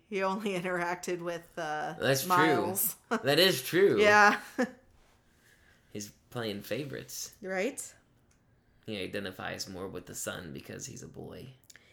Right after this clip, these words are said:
Speaker 1: A lot of these facts are about just people that were considered for Uncle Buck. Um, Michael Keaton, uh, at the time, Tim Allen, who was kind of unknown, but he was kind of, you know, considered for the role.
Speaker 2: I could see that.
Speaker 1: Yeah.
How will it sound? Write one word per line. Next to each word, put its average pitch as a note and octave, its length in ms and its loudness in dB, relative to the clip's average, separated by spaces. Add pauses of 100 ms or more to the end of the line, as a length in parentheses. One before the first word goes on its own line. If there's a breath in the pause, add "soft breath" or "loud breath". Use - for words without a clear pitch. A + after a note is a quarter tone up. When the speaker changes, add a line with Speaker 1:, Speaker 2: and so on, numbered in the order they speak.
(140)
Speaker 1:
A - 40 -8
lot G4 220 6
of D4 60 2
these C4+ 300 -2
facts A#3 420 4
are G#3 100 6
about G3 260 4
just - 180 -6
people A3+ 260 -4
that F#3+ 160 2
were F#3 100 -2
considered F3+ 680 -2
for F#3+ 140 -4
Uncle F3+ 340 -2
Buck. F3+ 420 0 (160)
Um, E3+ 480 -4 (100)
Michael F3+ 360 -4
Keaton, A#3 960 -2 (560 soft breath)
uh, E3+ 460 0 (320)
at F3+ 160 -6
the F3+ 60 -6
time, G3+ 400 0
Tim G3 320 -4
Allen, F#3+ 500 2
who F#3+ 120 0
was F3 280 2
kind F#3+ 240 0
of E3+ 140 -4
unknown, F3 560 -4
but E3+ 100 -4
he F3 200 -2
was F3 180 -2
kind F3+ 240 -4
of, D#3+ 80 -8
you F3 140 -4
know, D#3 120 -8
considered D#3+ 480 -6
for D#3+ 120 -6
the D#3 100 -8
role. D3+ 580 -6
Speaker 2:
I C#3 120 2
could A#2+ 200 2
see F#2+ 200 -2
that. F2+ 420 -4
Speaker 1:
Yeah. A#3+ 380 4